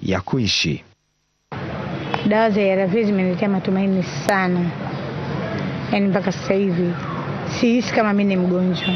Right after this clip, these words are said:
Speaker 2: wala sihisi kama na maambukizi. Mimi nahisi niko ka-, kama kawaida na watu wengine.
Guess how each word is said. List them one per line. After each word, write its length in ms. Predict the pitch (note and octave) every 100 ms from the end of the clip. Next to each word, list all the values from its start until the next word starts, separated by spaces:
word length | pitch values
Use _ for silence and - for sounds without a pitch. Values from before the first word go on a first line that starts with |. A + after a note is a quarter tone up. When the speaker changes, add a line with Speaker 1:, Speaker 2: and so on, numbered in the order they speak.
| - - -
Speaker 2:
wala 200 | G3+ G#3
sihisi 340 | F3+ G#3 G#3 -
kama 220 | G#3 G3
na 140 | F3+
maambukizi. 640 | F3 F3+ F3 - F#3 F3 - - - - -
Mimi 100 | G3+
nahisi 300 | F#3 F3+ -
niko 260 | F#3+ F3+ G3
ka-, 320 | - G3+ F#3+ - -
kama 240 | G#3+ F#3
kawaida 380 | - F#3 F#3 F3+
na 120 | F3
watu 260 | F3+ - F#3+
wengine. 480 | F#3 F3+ F#3 F3+